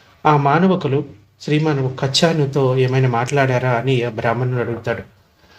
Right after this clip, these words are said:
అవును, ఆ మానవకులు నాతో కొంత మాట్లాడారు.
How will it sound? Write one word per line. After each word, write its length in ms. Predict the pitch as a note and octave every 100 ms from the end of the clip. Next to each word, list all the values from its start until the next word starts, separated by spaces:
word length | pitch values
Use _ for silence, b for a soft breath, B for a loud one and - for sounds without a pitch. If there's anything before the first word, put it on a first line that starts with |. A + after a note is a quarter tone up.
| b
అవును, 420 | C#3 C#3 C3+ - - - _ _ -
ఆ 60 | C3
మానవకులు 580 | B2+ C3+ D#3 D3 C#3
నాతో 340 | C3+ A#2+ A#2+ C3
కొంత 260 | C3 A2+
మాట్లాడారు. 680 | A2+ A2+ B2+ C#3 B2+ A#2 C#3+